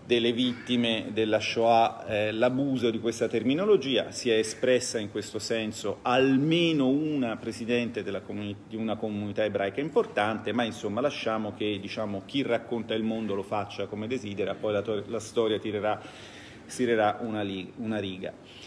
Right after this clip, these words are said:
Io vorrei allora attirare la vostra attenzione su un dato che effettivamente era pass-, era passato inosservato anche a me, su una dichiarazione che voglio sottoporre alla vostra valutazione, che era passata inosservata a me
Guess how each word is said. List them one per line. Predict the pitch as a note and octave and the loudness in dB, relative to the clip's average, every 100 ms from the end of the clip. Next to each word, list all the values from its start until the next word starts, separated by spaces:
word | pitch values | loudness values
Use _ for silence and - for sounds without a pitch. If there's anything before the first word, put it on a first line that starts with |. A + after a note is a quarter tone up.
| - - | -20 -8
Io | C#4+ C4 B2+ - - - - - - - - - - - - - - - - - F3 | 4 6 6 0 -12 -18 -20 -20 -20 -20 -20 -20 -20 -20 -20 -20 -20 -20 -20 -14 0
vorrei | E3+ A3 D3+ G#3 | 4 6 8 8
allora | C3+ D3 E3+ | 8 6 4
attirare | B2 - D#3 C#3 D#3 | 2 4 6 6 6
la | |
vostra | A2 C3 - A2+ | 2 0 0 0
attenzione | - F#3 F3+ A#2 G#2+ C#3+ D3+ A2+ | 2 2 0 0 2 2 2 0
su | - C3+ A#2+ A2+ | 0 2 2 0
un | D3 E3+ | 0 2
dato | C3 G2 G#2+ C3+ | 4 4 4 2
che | C#3 | 4
effettivamente | C3 - - A3 E3+ G#2+ - | 2 0 -2 0 2 0 0
era | C3+ | 0
pass-, | A2 - - | 0 -8 -10
era | - A2 | -6 -6
passato | A2+ - C3+ C#3 | -4 -2 0 0
inosservato | B2 B2 D3 A#2+ G#2+ A2+ | 0 2 0 2 0 0
anche | A2 A#2+ | -2 -2
a | |
me, | G#2 F#2 D#2 G#2 | -2 -2 -6 -6
su | E3+ | -2
una | D3+ | -2
dichiarazione | D3+ F#3+ G3+ A#3 - A2+ G#2+ | 0 2 2 2 -4 -2 -2
che | A#2 B2+ | 0 0
voglio | B2 E3+ D3+ | 2 2 2
sottoporre | C#3 E3 F#3 - A2 G2+ | 0 0 0 0 0 0
alla | A2 G#2+ | 0 0
vostra | G2 - A2 | -2 -6 -4
valutazione, | G#2 G2+ G2 G2+ - F#2+ F2+ F#2+ G#2 | -2 -2 -4 -8 -8 -6 -6 -6 -6
che | - | 0
era | - - | 2 4
passata | C3+ - D#3+ C#3 | 2 0 2 2
inosservata | G#2+ G#2 - A#2 A2 F#2 G2 E3 A3+ - | -2 -4 -4 -4 -2 -4 -2 0 -2 -2
a | - | -8
me | G#2 F#2+ F#2+ F3 | -6 -4 -4 -4